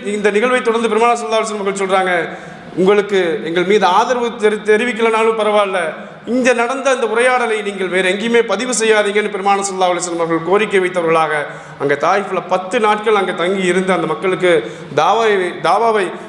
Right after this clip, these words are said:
இந்த ஓரிரை மார்க்கத்தை எடுத்து வைப்பதற்காக பெருமானார் ஸல்லல்லாஹு அலைஹி வஸல்லம் அவர்கள் தாயிஃப்லே தங்குறாங்க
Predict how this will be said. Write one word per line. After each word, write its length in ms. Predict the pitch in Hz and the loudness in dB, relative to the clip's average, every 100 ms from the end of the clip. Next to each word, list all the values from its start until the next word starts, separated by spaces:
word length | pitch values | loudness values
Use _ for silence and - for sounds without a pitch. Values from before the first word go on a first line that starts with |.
| - | -2
இந்த 60 | 165 | 2
ஓரிரை 400 | 190 254 247 226 | 2 2 0 2
மார்க்கத்தை 500 | 214 214 220 220 190 | 0 0 -4 -4 -2
எடுத்து 260 | 196 226 | -2 -2
வைப்பதற்காக 520 | 240 202 202 185 185 | -2 0 0 0 0
பெருமானார் 320 | 175 180 190 180 | 0 -2 -2 -2
ஸல்லல்லாஹு 280 | 175 170 | -2 0
அலைஹி 80 | 165 | 0
வஸல்லம் 180 | 160 156 | -2 -4
அவர்கள் 300 | 156 160 165 | -4 0 0
தாயிஃப்லே 360 | 202 196 202 185 | 0 -2 -4 -4
தங்குறாங்க 380 | 165 165 151 | -2 -2 -2